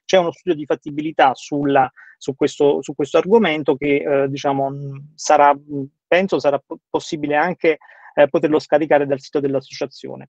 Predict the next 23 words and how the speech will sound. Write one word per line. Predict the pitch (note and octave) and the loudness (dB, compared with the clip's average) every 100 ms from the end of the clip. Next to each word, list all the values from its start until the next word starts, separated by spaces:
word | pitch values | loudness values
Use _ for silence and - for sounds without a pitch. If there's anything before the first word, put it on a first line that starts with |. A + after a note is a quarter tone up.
| _ | _
Allora, | B3+ A#3 D3 D3+ _ | 0 2 2 0 _
quali | C#4+ D#4 | -2 0
sono | C4 B3 | -2 -4
i | |
soggetti | F#3+ D#3+ F#3 F3 | -6 -6 -8 -8
che | E3 | -10
partecipano | - - - D#3+ D3 | -12 -14 -12 -8 -8
al | C#3+ | -6
co-housing? | D3 B2 B2+ C#3+ | -6 -6 -8 -6
Io | E3+ | 0
vado | F#3 D3+ | 0 0
un | C#3+ | -2
po' | G#3+ | -2
più | - G3 | -2 0
veloce | D#3 G3+ - | 4 4 4
perché | D#3+ D3 D#3 | 0 0 -2
non | F#3 | -2
so | - F3 - | 0 0 0
che | E3+ - | -4 0
quanto | F3+ F3+ | 0 0
tempo | D#3+ D#3+ D3 C#3+ | -4 -4 -2 -2
c'ho, | - B2+ C3 C3 | -2 -2 -2 -2
Federico. | B2 C#3+ D3+ D3 C3+ C#3+ | -4 -4 -4 -4 0 0